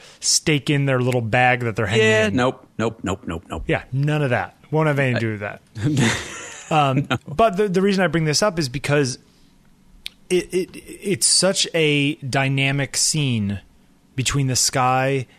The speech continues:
Speaker 1: and the, the, the, va-, the shadow in the valley and the highlights of the setting sun on the rock
Speaker 2: Mm-hmm.
Speaker 1: that you can't capture it in a single frame. You know, your, your thirteen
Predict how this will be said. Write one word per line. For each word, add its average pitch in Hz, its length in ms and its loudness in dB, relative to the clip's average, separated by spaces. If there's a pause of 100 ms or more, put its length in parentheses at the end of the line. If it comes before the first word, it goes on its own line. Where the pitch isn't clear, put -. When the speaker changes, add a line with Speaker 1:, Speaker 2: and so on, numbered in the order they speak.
(200)
Speaker 1:
and 120 300 -2
the, 123 200 -2
the, 117 400 -4
the, 113 360 -4
va-, 110 360 -4
the 117 220 -4
shadow 135 480 2
in 127 80 0
the 123 100 0
valley 120 560 0 (440)
and 120 200 0
the 117 120 0
highlights 131 680 0
of 120 380 -4
the 120 100 -4
setting 123 420 0
sun 127 400 0
on 113 160 -2
the 104 80 -2
rock 110 440 -2 (540)
Speaker 2:
Mm-hmm. 123 120 0
Speaker 1:
that 127 380 0 (200)
you 147 160 0
can't - 420 -2
capture 165 500 -2
it 117 140 -4
in 135 140 -2
a 123 80 -2
single 120 720 0 (520)
frame. 101 540 -2 (960)
You 131 80 -4
know, 101 220 -2
your, 139 320 0
your 143 160 2
thirteen 147 800 0